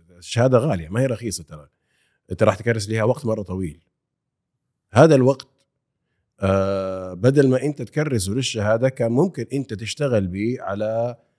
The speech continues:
آه، في الاقتصاد التشاركي اللي هو زي أوبر وكريم وجاهز والأشياء دي كلها، وتطلع منه دخل مباشرة. لكن أنت هنا أجلت العائد شوية.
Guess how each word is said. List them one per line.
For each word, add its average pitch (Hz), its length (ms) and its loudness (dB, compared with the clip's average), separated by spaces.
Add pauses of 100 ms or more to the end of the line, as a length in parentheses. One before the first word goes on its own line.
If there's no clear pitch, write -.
(280)
آه، 95 180 0
في 107 440 -2
الاقتصاد 101 480 -4
التشاركي 107 840 -4
اللي 90 180 -12
هو 92 160 -4
زي 98 200 -6
أوبر 101 380 -4
وكريم 101 440 -6
وجاهز 98 420 -2
والأشياء 95 280 -8
دي 85 80 -12
كلها، 98 380 -8
وتطلع 170 420 -2
منه 185 180 2
دخل 143 300 -4 (640)
مباشرة. 127 600 4 (1120)
لكن 101 200 2
أنت 139 240 2
هنا 147 280 2
أجلت 131 360 0
العائد 120 360 0
شوية. 78 460 -12